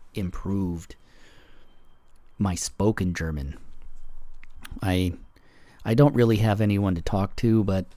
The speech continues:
very, very occasionally I do say a few things to a friend here and there, and I do feel like it comes out a little smoother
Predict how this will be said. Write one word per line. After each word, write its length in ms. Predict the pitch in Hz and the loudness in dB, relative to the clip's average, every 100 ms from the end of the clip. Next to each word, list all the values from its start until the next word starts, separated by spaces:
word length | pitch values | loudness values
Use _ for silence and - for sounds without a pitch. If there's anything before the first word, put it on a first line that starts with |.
| - - | -20 -6
very, 480 | 110 127 131 123 107 | 4 6 8 8 6
very 420 | 110 104 98 95 | 6 6 6 4
occasionally 640 | 92 - 101 98 98 92 | 2 0 -2 0 0 0
I 120 | 92 87 | 0 -2
do 320 | 92 90 87 - - | -2 -2 -2 -8 -18
say 300 | - - 107 | -12 -4 -2
a 60 | 95 | -2
few 220 | - 90 | -2 -4
things 420 | 90 - 90 90 | -4 -4 -2 -4
to 300 | - 90 82 85 - - - - - - - | -4 -4 -4 -8 -14 -20 -20 -20 -20 -14 -6
a 80 | |
friend 500 | 90 - 92 90 90 - - - - - | -6 -2 0 2 0 -2 -10 -14 -20 -6
here 240 | 110 92 | -2 0
and 160 | 90 95 | 2 2
there, 300 | 98 95 - - - _ - - | 2 2 -2 -12 -20 _ -18 -4
and 120 | - | 0
I 40 | 107 | 2
do 160 | 214 | 2
feel 200 | 247 247 | 2 2
like 240 | 160 127 - | 4 4 2
it 80 | |
comes 260 | - 135 120 | 2 2 4
out 100 | 113 | 4
a 40 | |
little 280 | 95 95 92 | 2 2 0
smoother 800 | - - - 110 117 107 67 - | -4 -10 -2 2 2 2 -4 -6